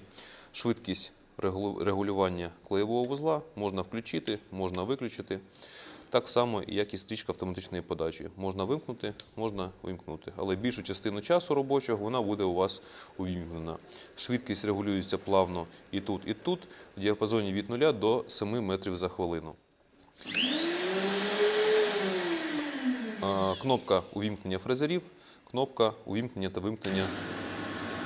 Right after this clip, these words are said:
полірувальних машин. Аварійний вимикач.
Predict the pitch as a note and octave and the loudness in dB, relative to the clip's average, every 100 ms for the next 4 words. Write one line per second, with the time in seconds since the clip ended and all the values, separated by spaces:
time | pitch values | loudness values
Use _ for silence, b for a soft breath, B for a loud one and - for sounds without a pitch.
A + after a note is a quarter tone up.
0 | - - - - - - - - - G#2+ | -6 -6 -6 -6 -8 -12 -14 -10 0 4
1 | G2 G2 G#2+ F#2 F2 - - F2+ - D#2+ | 4 6 6 4 -2 -6 -6 -6 -4 -8
2 | - - A2+ A#2 A2+ F#2+ F2+ E2+ E2 - | -10 -4 2 2 4 2 0 0 -2 -2